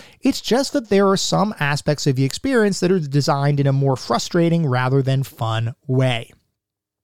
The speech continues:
So how did it feel overall to play the game? Even after all of that negativity, and you might think that if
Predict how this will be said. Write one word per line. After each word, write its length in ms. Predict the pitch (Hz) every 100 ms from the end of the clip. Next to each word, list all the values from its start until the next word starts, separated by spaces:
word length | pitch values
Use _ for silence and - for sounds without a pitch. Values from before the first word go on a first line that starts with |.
| _ _
So 200 | 135 120
how 200 | - 214
did 120 | 247
it 100 | 202
feel 260 | 190 185 -
overall 500 | 160 143 123 123 120
to 60 |
play 160 | - 123
the 100 | 113
game? 220 | 113 107 - _ _ _ - - _ _ -
Even 380 | 240 269 311 -
after 680 | - 170 160 147 139 135 -
all 200 | 135 143
of 60 |
that 140 | 139 143
negativity, 600 | 131 127 127 110 123 - - -
and 100 | 190
you 140 | 277 370
might 220 | 294 208
think 440 | - 151 101 - _ _ _
that 420 | 135 131 131 135 - _ _ -
if 200 | 139